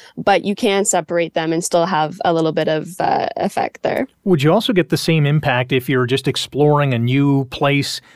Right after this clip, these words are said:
Speaker 2: within the city, maybe going to a park or, uh, a, a, a new trail you've never been to? Does, are you seeing the same kind of level of,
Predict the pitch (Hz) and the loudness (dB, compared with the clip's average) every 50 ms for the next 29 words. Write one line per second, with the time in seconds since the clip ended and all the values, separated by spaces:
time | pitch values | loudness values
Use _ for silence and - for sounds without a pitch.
0 | - - - 127 147 156 - 165 156 156 160 160 151 - - 120 101 101 101 113 | -16 -8 -2 0 0 2 2 2 2 4 4 2 0 0 -2 -4 -4 -4 -4 -4
1 | 120 131 131 131 143 143 143 135 135 135 127 131 - - 160 156 151 143 139 - | -2 -2 -2 0 0 0 0 0 0 0 0 -2 0 0 2 2 2 2 0 0
2 | - 113 104 104 104 104 - - - - - - - 113 120 117 139 135 131 127 | -2 -2 0 0 -2 -2 -4 -8 -16 -20 -12 -6 -2 -2 -2 0 0 0 -2 -2
3 | 127 139 147 139 - 170 156 156 156 165 160 - - - 180 180 170 165 170 160 | -2 -2 -2 -2 0 2 4 4 4 4 2 0 2 2 4 4 4 4 2 2
4 | 156 143 147 151 151 143 160 151 131 147 147 156 170 175 - 143 110 104 113 123 | 2 2 2 2 2 2 0 0 0 0 2 2 2 2 0 -2 -2 -2 -2 -2
5 | 120 123 - 170 147 - 165 147 143 135 - - 175 175 175 170 156 147 - - | -4 -4 -4 -2 -2 0 0 -2 -2 -2 -2 0 2 2 4 4 2 0 -2 -2
6 | 170 160 165 175 170 175 160 143 131 120 127 135 143 151 160 151 143 139 139 135 | 0 2 2 2 2 2 0 0 0 0 2 2 2 2 2 2 2 2 0 0
7 | 127 | -4